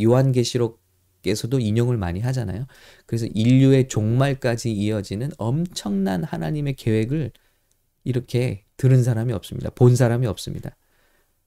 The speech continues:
그러니까 하나님께서 계속해서 예레미야를 인자라고 부르세요. "너는 사람의 아들에 불과하다"라는 거예요. 여러분, 이것이 또한 주신 메시지가 있습니다. 우리가 하나님의 뜻을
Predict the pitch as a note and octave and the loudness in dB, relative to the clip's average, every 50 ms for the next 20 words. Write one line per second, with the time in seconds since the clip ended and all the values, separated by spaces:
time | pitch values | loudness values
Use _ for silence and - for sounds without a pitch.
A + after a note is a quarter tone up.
0 | _ _ _ _ _ - A#2 A#2 A2+ A2 G2+ - C3 B2 - C3+ C3+ C3 B2+ A2 | _ _ _ _ _ -2 0 0 0 0 -2 -2 -2 -2 0 0 -2 -2 -2 -4
1 | - F#2+ F#2+ - - C3 D3 D#3 F3 - _ _ _ _ - - A2 A2+ A#2 A#2 | -4 -6 -6 -4 -4 -4 -4 -6 -10 -14 _ _ _ _ -8 -2 0 0 2 2
2 | D3 C#3 - - A#2+ A2+ - C3+ C3+ C3+ - - G2 F#2+ G2+ G#2 G2+ G2 F#2+ F#2 | 0 0 0 -2 -2 0 0 -2 -2 -2 -2 -2 0 0 0 0 0 -2 -2 -2
3 | F#2 G#2 C3 D3+ E3 - _ _ _ _ _ _ _ - - C3 C#3 C3+ C#3 C3 | -2 -4 -4 -6 -6 -8 _ _ _ _ _ _ _ 0 2 2 4 4 2 0
4 | B2 A2 G#2+ A2 G#2 - - G2 - - - - C3+ - _ _ _ _ _ _ | 0 -2 -4 -6 -8 -8 -10 -10 -10 -10 -14 -16 -18 -20 _ _ _ _ _ _
5 | _ _ _ - G#2+ G2+ G2 G#2+ C3 C#3 C3+ G#2 F#2 - _ _ _ _ _ _ | _ _ _ -8 -6 -4 -2 0 0 0 0 -2 -4 -8 _ _ _ _ _ _
6 | _ - - - - C#3+ C#3+ C#3 C#3 C3+ C3+ C3+ A2+ F#2+ F#2+ - G#2+ G2+ G#2+ G2+ | _ -14 -10 -6 -4 -2 0 0 0 2 0 0 0 0 -2 -2 -2 -2 -2 -4
7 | - - G#2+ G2+ G2 - A2 A2 A2 A2+ G2 - - G2 F#2 - - - - - | -2 -2 0 0 0 0 -2 -2 -2 -6 -6 -6 -6 -6 -6 -8 -10 -12 -12 -10
8 | - - A2 A#2 A#2 A2+ - B2 - - - - _ _ _ _ _ _ _ _ | -8 -8 -6 -6 -8 -8 -10 -12 -12 -14 -16 -20 _ _ _ _ _ _ _ _
9 | _ _ _ _ _ - A2+ A#2 A2+ G#2 G2+ G#2+ B2+ B2+ - - - C#3+ D3+ B2+ | _ _ _ _ _ -2 0 2 2 2 2 2 2 0 0 -4 -4 -4 -4 -4
10 | - - - - C3+ C3 G#2 F2+ F#2+ - - A#2 A#2+ A2+ G2 F2+ - - - - | -4 -4 -4 -2 -2 -2 0 -2 -2 -2 -4 -4 -4 -4 -6 -6 -8 -10 -10 -12
11 | - - - - - _ _ _ _ _ _ _ _ _ - G#2+ G#2+ A2 A#2 A#2 | -12 -14 -16 -18 -18 _ _ _ _ _ _ _ _ _ -6 -4 -2 -2 -2 -2
12 | C3 - C#3 C#3+ C#3+ C#3+ C3+ C3 C3 B2+ B2+ - - C3+ C3 - C3 C3 | -2 -4 -4 -2 -2 -2 -2 -2 -2 -2 -4 -4 -6 -6 -4 -6 -8 -8